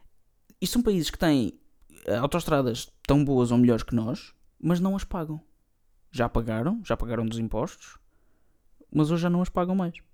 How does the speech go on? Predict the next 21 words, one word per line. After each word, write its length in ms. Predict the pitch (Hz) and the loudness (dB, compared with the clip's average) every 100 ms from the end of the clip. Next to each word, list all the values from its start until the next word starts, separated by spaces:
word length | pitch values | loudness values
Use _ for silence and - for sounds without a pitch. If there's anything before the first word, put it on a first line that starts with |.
| _ _ - _ _ _ _ _ _ | _ _ -20 _ _ _ _ _ _
Epá, 320 | - 185 - - - - - _ _ _ _ _ _ _ _ | -8 -8 -8 -14 -20 -20 -20 _ _ _ _ _ _ _ _
ainda 140 | 143 | 2
me 60 | 135 | 2
vêm 140 | 135 | 0
dizer 200 | 131 131 | -2 -2
que 60 | 139 | -4
os 60 | 131 | -4
impostos 300 | 135 127 - | -4 -6 -6
servem 220 | 131 127 | -6 -4
para 100 | 127 | -2
alguma 180 | 127 123 | -4 -2
coisa? 380 | 208 202 156 156 - - - _ _ - _ _ _ - | -2 -2 -4 -6 -14 -20 -20 _ _ -20 _ _ _ -6
A 60 | - | -2
educação 380 | 190 202 - 208 | -2 -2 -2 0
é 20 | |
outro 140 | 202 | 0
problema. 380 | - 185 165 135 | -2 0 2 2
A 20 | |
edu-, 120 | 151 - | -2 -4
a 40 | 175 | -6
educação, 640 | - 190 - 190 190 | -4 -4 2 2 2